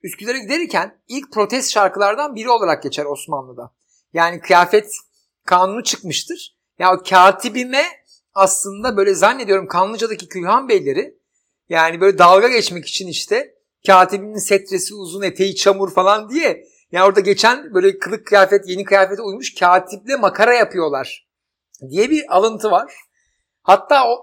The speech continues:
şeyden de geliyor. Bu hikaye çok ilginç. İrlanda'ya bir, bizim bir gemi mi ne gidiyor yanlış hatırlamıyorsam.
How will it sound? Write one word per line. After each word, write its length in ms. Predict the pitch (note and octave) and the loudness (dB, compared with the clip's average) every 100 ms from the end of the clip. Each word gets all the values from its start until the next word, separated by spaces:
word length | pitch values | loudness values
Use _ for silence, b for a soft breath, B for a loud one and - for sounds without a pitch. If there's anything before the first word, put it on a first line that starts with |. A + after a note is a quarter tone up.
| _ | _
şeyden 600 | - - G3 G#3+ G#3+ A3 | -8 0 0 4 2 2
de 40 | G3+ | -2
geliyor. 380 | E3 D3 D3 C#3 | -2 -4 -4 -6
Bu 60 | |
hikaye 300 | D#3 F#3 F#3 | -6 0 0
çok 120 | F3+ A3 | 0 -10
ilginç. 420 | F#3 G3+ D#4 - | -14 -14 -14 -14
İrlanda'ya 1300 | F#3+ F#3+ G3 - G3+ A3+ A3 _ _ _ G3+ G#3 G3+ | -12 -16 -16 -2 0 0 -4 _ _ _ -4 -2 -4
bir, 300 | F#3+ F#3+ G3 E3 | -8 -14 -16 -18
bizim 260 | E3 G#3 | -16 -14
bir 60 | F3 | -10
gemi 280 | C#3 E3 B3 | -4 -4 -4
mi 120 | G#3+ | -8
ne 80 | A3+ | -10
gidiyor 320 | G#3 D3+ D3 | -10 -6 -4
yanlış 300 | C#3+ C#3+ D#3 | -2 -4 -8
hatırlamıyorsam. 720 | D#3 F3 F#3+ E3 C3+ A#3+ - | -14 -6 -6 -6 -10 -12 -14